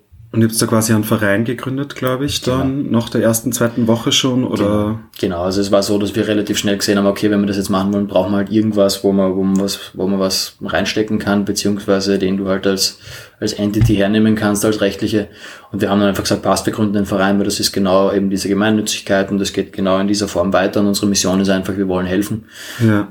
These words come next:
Speaker 2: In, mit dem ganzen, äh, technischen Konstrukt jetzt vor allem. Und das hat eigentlich super passt. Also da, mm, haben wir dann eben auch alle, alle Stakeholder reingepackt. Also wir haben unsere, unsere Partnerfirmen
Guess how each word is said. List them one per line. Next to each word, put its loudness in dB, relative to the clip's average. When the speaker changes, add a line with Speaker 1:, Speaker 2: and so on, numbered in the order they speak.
Speaker 2:
In, 0
mit -2
dem 2
ganzen, 0
äh, 2
technischen -4
Konstrukt -10
jetzt -6
vor 0
allem. 0
Und -4
das -2
hat 0
eigentlich 0
super -2
passt. 0
Also -2
da, 2
mm, -6
haben 0
wir 2
dann 2
eben 2
auch 2
alle, 4
alle 4
Stakeholder 0
reingepackt. 0
Also 0
wir 2
haben -2
unsere, -4
unsere -10
Partnerfirmen 0